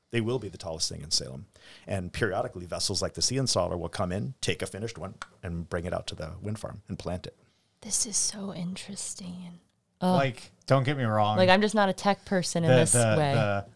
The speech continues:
Speaker 3: the sight line, the, the vis-, like, you got all that in your backyard, you know, f-, whatever.
Speaker 1: Sure.
Speaker 3: I, I see how it annoys people. I think it's fascinating.
Speaker 2: Yeah.
Speaker 3: I think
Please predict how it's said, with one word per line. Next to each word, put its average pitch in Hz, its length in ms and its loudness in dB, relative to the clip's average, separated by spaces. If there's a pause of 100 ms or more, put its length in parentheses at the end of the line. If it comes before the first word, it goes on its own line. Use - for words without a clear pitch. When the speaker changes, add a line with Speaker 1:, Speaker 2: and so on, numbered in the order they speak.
(100)
Speaker 3:
the 120 100 2
sight 107 340 0
line, 110 320 0
the, 110 100 0
the 101 140 -4
vis-, 98 240 -2
like, 98 220 -4
you 107 80 -6
got 98 260 0
all 92 120 -6
that 92 160 -2
in 80 40 -10
your 92 120 -6
backyard, 92 640 -4 (440)
you 107 120 0
know, 85 260 -4 (460)
f-, - 40 -14
whatever. 101 520 0 (260)
Speaker 1:
Sure. 113 100 0
Speaker 3:
I, 127 160 2
I 123 40 0
see 147 180 -4
how 120 140 2
it 113 80 2
annoys 95 340 -4
people. 95 320 -6
I 120 100 0
think 120 140 0
it's 98 140 -4
fascinating. 92 580 -4 (160)
Speaker 2:
Yeah. 196 180 4
Speaker 3:
I 127 80 6
think 104 120 -6